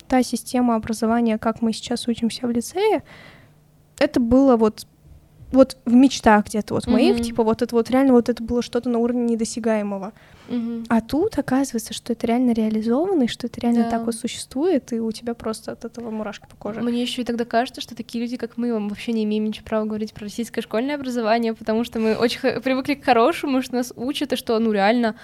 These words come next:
Speaker 2: вот это вот, за-, вот, ну, вы еще не сдавали егэ, я уже сдавала егэ, что вот это вот, каждый, кто учился в школе, под силам сдать егэ. Вот когда ты сидишь, и ты из хорошей школы, ты понимаешь, что, ну, да,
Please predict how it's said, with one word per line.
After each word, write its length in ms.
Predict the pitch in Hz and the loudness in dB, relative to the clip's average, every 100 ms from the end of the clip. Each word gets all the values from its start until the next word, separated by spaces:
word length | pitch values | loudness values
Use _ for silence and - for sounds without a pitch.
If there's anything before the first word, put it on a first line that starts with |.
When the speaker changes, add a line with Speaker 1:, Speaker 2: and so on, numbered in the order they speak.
| - | -4
Speaker 2:
вот 100 | 220 | 2
это 120 | 240 247 | 4 4
вот, 160 | - | 2
за-, 220 | - 233 - | 0 -2 -2
вот, 220 | 254 262 - | -4 -6 -6
ну, 120 | 330 | -6
вы 100 | 262 | -4
еще 140 | 254 269 | -2 -2
не 80 | |
сдавали 360 | 247 233 277 320 | 0 2 2 0
егэ, 180 | 247 233 | 0 0
я 140 | 226 | 0
уже 140 | 233 240 | -2 -2
сдавала 340 | 214 214 302 | 0 0 0
егэ, 240 | 302 233 226 | 0 -2 -4
что 160 | 240 | -6
вот 80 | 233 | -8
это 120 | 226 | -4
вот, 100 | 220 - - - | -6 -8 -20 0
каждый, 340 | 247 311 240 | 4 6 4
кто 180 | 233 294 | -2 0
учился 360 | 269 277 254 226 | 0 0 -4 -6
в 40 | |
школе, 440 | - - 339 381 359 - | -4 4 6 6 2 2
под 180 | 220 226 | 2 2
силам 260 | 285 302 247 | 0 0 0
сдать 280 | 233 247 | 2 2
егэ. 260 | 247 220 196 | 0 0 0
Вот 180 | 202 202 | -2 -2
когда 180 | 247 247 | -2 -2
ты 60 | |
сидишь, 380 | 254 240 262 262 | -4 -4 -4 -4
и 60 | 240 | -6
ты 460 | 240 240 240 233 220 | -4 -2 0 -2 -4
из 100 | - | -2
хорошей 260 | 240 285 | -2 -2
школы, 260 | - 339 392 | -2 2 2
ты 100 | 294 | 0
понимаешь, 340 | 254 247 285 | 0 2 0
что, 160 | - 247 | 0 -2
ну, 140 | 233 233 | -2 -4
да, 360 | 180 175 233 | -4 0 0